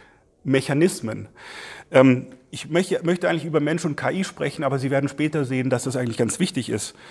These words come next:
dazu. Ähm, Evolution gerade noch, wie kann Evolution passieren? Ähm,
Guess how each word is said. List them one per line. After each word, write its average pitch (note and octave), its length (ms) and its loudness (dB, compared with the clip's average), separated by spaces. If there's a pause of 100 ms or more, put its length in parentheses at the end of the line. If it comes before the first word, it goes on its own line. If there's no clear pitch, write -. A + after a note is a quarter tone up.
(380)
dazu. A2+ 580 2 (580)
Ähm, B2+ 340 8 (1400)
Evolution F#3 920 6
gerade E3+ 360 4
noch, E3+ 360 4
wie E3 80 0
kann D#3 340 4
Evolution D3 680 2
passieren? F#3+ 760 4
Ähm, D3 460 6